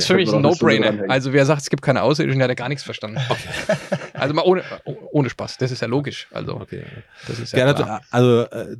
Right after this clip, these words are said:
Speaker 3: dazu würde ich, glaub ich, dich gerne, den, äh,
Speaker 1: Ja.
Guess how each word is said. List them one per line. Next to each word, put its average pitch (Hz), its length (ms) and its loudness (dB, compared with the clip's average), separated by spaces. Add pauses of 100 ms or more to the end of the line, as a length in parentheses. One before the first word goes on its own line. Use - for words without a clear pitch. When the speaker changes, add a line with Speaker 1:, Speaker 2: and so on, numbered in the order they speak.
(100)
Speaker 3:
dazu 120 720 4
würde 117 160 2
ich, - 180 -16
glaub 107 200 -2
ich, - 240 -8
dich - 220 -2
gerne, 156 360 -4 (280)
den, 110 200 -4
äh, - 20 -6
Speaker 1:
Ja. 98 760 -8